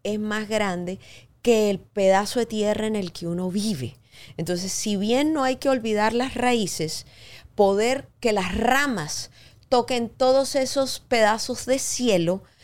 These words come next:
hacen posible que uno explore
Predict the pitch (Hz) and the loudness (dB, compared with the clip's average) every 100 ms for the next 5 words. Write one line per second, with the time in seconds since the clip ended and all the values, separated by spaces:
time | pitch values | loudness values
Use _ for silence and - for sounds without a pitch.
0 | - - - 208 240 233 214 208 - 208 | -20 -10 -6 -4 -2 -4 -4 -6 -4 -2
1 | 214 220 220 214 - _ - _ - 214 | -2 -2 -2 -2 -8 _ -20 _ 0 2
2 | 208 220 226 214 190 170 - _ _ _ | 4 2 4 4 2 -4 -14 _ _ _
3 | - - _ _ 208 - - - 233 220 | -20 -20 _ _ -2 -2 -6 -4 0 2
4 | 214 196 190 | 2 0 -4